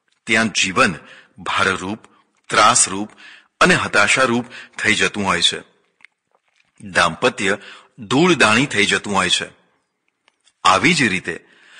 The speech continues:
પાછળનું વ્હીલ તો બરાબર હોય, પણ આગળનું દિશા નિર્ધારણ કરતું વ્હીલ ડગતું હોય, તો સાયકલ ખોટી દિશામાં ધકેલાઈ જાય, અકસ્માત થઈ જાય,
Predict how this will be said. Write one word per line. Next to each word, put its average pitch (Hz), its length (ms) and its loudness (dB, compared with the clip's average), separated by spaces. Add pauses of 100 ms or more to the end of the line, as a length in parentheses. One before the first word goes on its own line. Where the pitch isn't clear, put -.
(240)
પાછળનું 185 580 4
વ્હીલ 170 180 0
તો 170 160 0
બરાબર 107 440 2
હોય, 123 280 2
પણ 160 340 -4
આગળનું 110 500 2
દિશા 113 320 2
નિર્ધારણ 98 560 -2
કરતું 123 380 -2
વ્હીલ 120 240 0 (260)
ડગતું 104 480 0
હોય, 78 260 -8 (960)
તો 175 80 2
સાયકલ 113 520 2
ખોટી 104 400 -2
દિશામાં 110 500 0
ધકેલાઈ 92 480 0
જાય, 78 220 -10 (800)
અકસ્માત 123 540 2
થઈ 92 180 -2
જાય, 80 300 -6